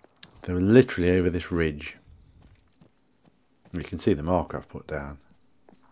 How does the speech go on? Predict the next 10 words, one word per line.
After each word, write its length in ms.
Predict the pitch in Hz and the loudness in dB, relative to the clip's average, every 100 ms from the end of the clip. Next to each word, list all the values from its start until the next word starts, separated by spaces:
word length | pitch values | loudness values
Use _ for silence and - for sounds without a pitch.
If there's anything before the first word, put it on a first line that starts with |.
| _ _ _ _ _ _ _ - _ _ _ - | _ _ _ _ _ _ _ -20 _ _ _ -12
Oh, 960 | 131 113 107 104 104 104 101 104 101 107 | -2 0 2 2 2 0 0 0 0 0
I 120 | 110 | 0
hate 320 | 101 113 - | 2 0 0
it 140 | - 95 | -6 -6
when 160 | 92 | -6
this 180 | 87 87 | -6 -8
sort 200 | - - | -8 -8
of 100 | 80 | -8
thing 240 | - 82 | -8 -6
happens. 800 | 76 80 - 82 80 82 85 - | -6 -10 -10 -10 -8 -8 -10 -14